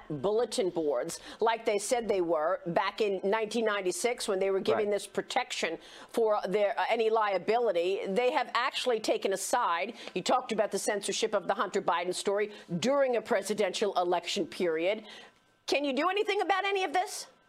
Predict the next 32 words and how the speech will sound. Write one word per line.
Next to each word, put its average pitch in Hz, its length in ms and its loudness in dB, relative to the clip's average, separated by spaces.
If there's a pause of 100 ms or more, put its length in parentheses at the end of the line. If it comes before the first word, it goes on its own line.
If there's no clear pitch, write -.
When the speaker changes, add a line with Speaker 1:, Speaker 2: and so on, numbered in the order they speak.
(180)
Speaker 2:
I 170 100 4
don't 233 200 0
think 214 180 2
Democrats 190 520 0
want 170 160 0
to 151 40 -2
help 156 200 0
us. 135 100 0
I 165 100 2
think 175 200 -2
they 160 80 2
like 165 260 0
the 156 80 0
fact 156 320 -2
that, 139 140 -2
that, 143 300 -2
that 131 360 -2
the, 127 220 0
the 127 100 -4
cancel 170 400 -2
culture 151 400 0
is, 117 140 -4
is, 131 180 0
is 117 180 -2
mostly 165 420 2
going 147 320 0
after 139 280 -2
Republicans 131 680 -2
and, 127 220 0
and 123 220 -2
conservatives 127 720 -2
now. 123 380 -2